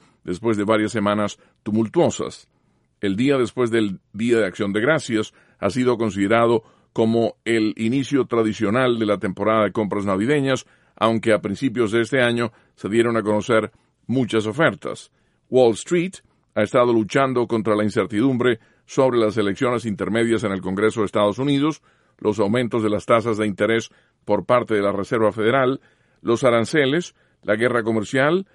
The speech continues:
y la posibilidad de que las ganancias corporativas ya hayan alcanzado su punto máximo. Sin embargo, un buen comienzo de la temporada de compra de regalos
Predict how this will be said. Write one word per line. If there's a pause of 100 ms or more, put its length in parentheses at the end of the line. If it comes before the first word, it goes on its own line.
(220)
y
la
posibilidad
de
que
las
ganancias
corporativas (220)
ya
hayan
alcanzado (240)
su
punto
máximo. (280)
Sin
embargo,
un
buen
comienzo
de
la
temporada
de
compra
de
regalos